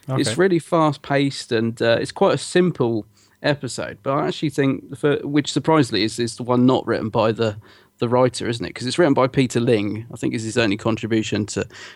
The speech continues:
Speaker 1: to Doctor Who. But, um, the first
Speaker 2: Yes.
Speaker 1: episode's actually written by Derek Sherwin, um, uncredited, 'cause obviously it was kind of a last minute add on. Um,
Speaker 2: Yeah.
Speaker 1: yeah, I, I like, I,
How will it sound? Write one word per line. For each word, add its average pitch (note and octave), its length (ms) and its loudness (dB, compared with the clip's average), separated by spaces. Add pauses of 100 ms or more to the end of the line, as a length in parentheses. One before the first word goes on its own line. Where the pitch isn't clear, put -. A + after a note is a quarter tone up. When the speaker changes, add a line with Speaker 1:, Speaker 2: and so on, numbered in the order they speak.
(120)
Speaker 1:
to B2 100 -2
Doctor A#2 280 0
Who. G2+ 280 2
But, - 340 -4
um, A#2+ 180 4
the B2+ 80 -4
first D#3+ 300 4
Speaker 2:
Yes. C3+ 180 0
Speaker 1:
episode's G#2+ 460 -8
actually B2 260 -10
written A2+ 220 -4
by A#2 300 0 (460)
Derek A#2 340 2
Sherwin, A2+ 520 4 (160)
um, A#2+ 160 0
uncredited, B2 720 0 (240)
'cause A#2+ 140 -4
obviously G#2+ 300 -4
it D2 60 -6
was - 120 -12
kind G#2+ 240 -2
of G2+ 80 -4
a G#2+ 40 -2
last G#2+ 340 0
minute G#2 260 -4 (160)
add A2+ 180 0
on. A2 300 4 (480)
Um, B2+ 380 2
Speaker 2:
Yeah. G2+ 140 -6
Speaker 1:
yeah, A3+ 200 6
I, D#3 100 4
I F3 180 0
like, G#3 320 0
I, F3 120 2